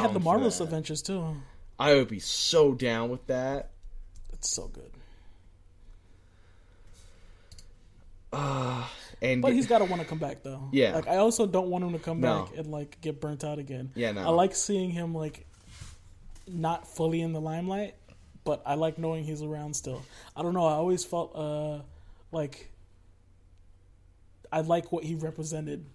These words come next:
Speaker 2: in that, uh, that space.
Speaker 1: Yeah, it was, uh, it was just good seeing Mike in a, in a bu-, much better spot. It was good seeing him again. And I was like, "Yeah, yeah."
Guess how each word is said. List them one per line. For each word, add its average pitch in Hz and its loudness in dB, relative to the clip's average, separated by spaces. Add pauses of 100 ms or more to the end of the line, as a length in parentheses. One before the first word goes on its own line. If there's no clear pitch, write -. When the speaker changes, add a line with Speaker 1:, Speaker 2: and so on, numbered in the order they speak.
(500)
Speaker 2:
in 156 -4
that, 147 -4
uh, 151 -6
that 147 -12
space. - -8 (3000)
Speaker 1:
Yeah, 110 2 (300)
it 117 2
was, 117 -2
uh, 107 2 (320)
it 160 12
was 196 12
just 196 -2
good 180 4
seeing 180 0
Mike 175 2
in 175 -2
a, 160 0
in 151 2
a 135 0
bu-, 147 6
much 147 0
better 151 10
spot. 151 0 (600)
It - -10
was 131 -4
good 139 0
seeing 156 -2
him 104 -2
again. 104 -4
And 107 -10
I 107 -2
was 110 -4
like, 117 -2
"Yeah, 139 0 (600)
yeah." 160 6